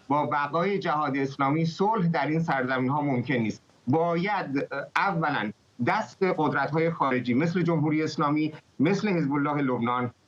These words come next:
از سرزمین‌های فلسطینی کوتاه بشه و ثانیاً حماس و جهاد اسلامی به عنوان نظام، سازمان‌های تروریستی بنیادگرا باید از بین برن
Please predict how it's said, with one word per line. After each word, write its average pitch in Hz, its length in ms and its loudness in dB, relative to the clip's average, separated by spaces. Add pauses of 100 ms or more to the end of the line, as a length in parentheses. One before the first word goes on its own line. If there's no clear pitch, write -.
(140)
از 175 200 0
سرزمین‌های 147 680 0
فلسطینی 120 640 0
کوتاه 165 540 0
بشه 165 440 0 (200)
و 147 80 4
ثانیاً 190 680 0 (260)
حماس 185 680 0
و 180 140 0
جهاد 185 420 -2
اسلامی 135 720 -2 (200)
به 147 60 2
عنوان 160 600 0 (260)
نظام، 147 1000 0
سازمان‌های 143 840 -2 (120)
تروریستی 147 800 0
بنیادگرا 151 880 0 (220)
باید 165 300 0 (100)
از 151 220 0
بین 180 300 0
برن 156 480 -2